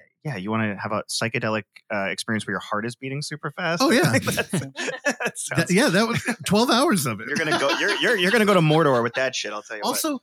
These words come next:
Speaker 2: best fucking food ever, by the way. If you're gonna do a Hobbit party, also, Sean leaned over and was like, "Hey, the Hobbit hole, that's kinda what I'm doing here." And I looked around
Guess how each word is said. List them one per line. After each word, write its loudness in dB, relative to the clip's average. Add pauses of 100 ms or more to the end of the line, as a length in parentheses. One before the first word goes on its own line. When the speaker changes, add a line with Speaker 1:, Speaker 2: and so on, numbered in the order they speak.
Speaker 2:
best 2
fucking 2
food 2
ever, 2
by -2
the -2
way. -4 (180)
If -2
you're 0
gonna 2
do 0
a 2
Hobbit 0
party, -2 (260)
also, -10
Sean -8
leaned -12
over -16
and -20
was -20
like, -20
"Hey, -18 (100)
the -20
Hobbit -8
hole, -4 (100)
that's -20
kinda -8
what -6
I'm -4
doing -4
here." -12
And -2
I 0
looked -8
around -4